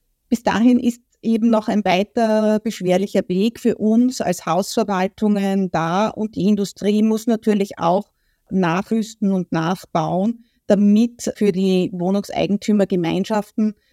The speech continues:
äh, die richtige Lösung geschaffen wird. Was bedeutet diese Änderung für unsere Zins- und Wohnungseigentumsobjekte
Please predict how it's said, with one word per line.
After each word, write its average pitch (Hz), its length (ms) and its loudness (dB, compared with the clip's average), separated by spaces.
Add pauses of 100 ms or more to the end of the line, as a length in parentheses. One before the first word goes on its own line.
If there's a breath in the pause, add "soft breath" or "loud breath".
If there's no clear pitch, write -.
(220)
äh, 190 320 0
die 208 140 2
richtige 214 760 2
Lösung 185 640 0
geschaffen 165 760 -4
wird. - 260 -10 (580)
Was 208 400 0
bedeutet 220 680 0
diese 233 240 2
Änderung 220 560 2
für - 180 0
unsere 247 560 2
Zins- 240 460 2
und 196 340 -4
Wohnungseigentumsobjekte 170 2000 0